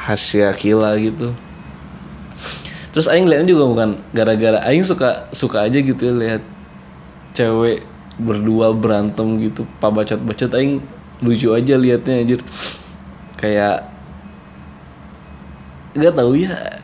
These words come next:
kalau cewek sama cewek, kalau cewek sama cewek adu mulut tuh kayak kita tuh gak bisa nentuin siapa yang menang gitu. Kayak kita tuh gak, gak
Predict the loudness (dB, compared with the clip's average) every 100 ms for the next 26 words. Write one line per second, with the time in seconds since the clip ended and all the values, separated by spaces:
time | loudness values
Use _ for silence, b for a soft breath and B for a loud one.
0 | -20 -20 -8 0 0 0 0 2 4 2
1 | -2 -6 -4 -2 0 2 2 2 -2 -8
2 | -12 -20 -20 -10 -2 0 2 2 2 0
3 | -2 0 0 2 0 0 2 0 -2 -4
4 | -4 -6 -8 B B B B B B B
5 | -4 2 2 2 2 4 4 2 2 2
6 | 2 2 0 0 0 0 0 0 0 0
7 | -2 -4 -4 0 0 0 -2 0 0 0
8 | 0 0 -2 -2